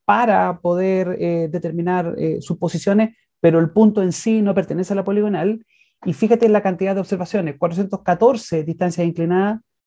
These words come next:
cuatrocientos catorce ángulos, eh, verticales y doscientos diez ángulos horizontales. Esto da, eh, una cantidad de grados de libertad extremadamente grande y muy bueno para el ajuste por mínimos cuadrados.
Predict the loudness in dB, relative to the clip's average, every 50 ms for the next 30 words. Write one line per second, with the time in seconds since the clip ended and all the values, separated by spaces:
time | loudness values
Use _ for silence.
0 | _ _ 2 2 2 2 0 -2 -2 -2 -2 0 0 2 6 8 6 6 6 2
1 | -4 -4 -4 -4 -4 -4 -4 -2 -2 -2 -2 -2 0 4 4 4 4 2 -2 -10
2 | -20 _ _ -6 -4 -2 -2 -2 -2 -4 -6 -10 -14 _ _ -8 -6 -4 -2 2
3 | 4 6 6 6 6 4 2 -2 -14 _ _ _ _ _ -4 -2 0 0 0 2
4 | 0 0 0 0 -4 0 2 2 2 2 2 -2 -2 -2 -2 -2 -2 -2 -2 -4
5 | -4 -6 -6 -6 -4 -4 -4 -2 -2 -4 -4 -2 0 0 0 0 0 0 2 2
6 | 2 2 2 2 0 -4 -10 _ _ _ _ _ _ _ _ _ _ _ -2 0
7 | 0 2 2 2 0 2 0 0 -2 -2 0 0 0 0 0 -2 -4 -6 -4 -4
8 | -2 0 0 0 0 0 0 0 -2 -2 -4 -4 -4 -4 -2 -2 -4 -6 -8 -12
9 | -10 -6 -6 -4 -2 -2 0 0 0 0 0 0 0 2 2 2 0 2 2 2
10 | 2 0 0 -2 -2 -4 -4 -2 -2 -2 -2 0 0 0 -2 0 0 0 0 0
11 | -2 -4 -8 _ _ _ _ -4 -2 -2 -2 -2 -2 -2 -2 0 0 0 0 0
12 | -2 -2 -2 -2 -2 0 2 2 4 4 4 2 2 0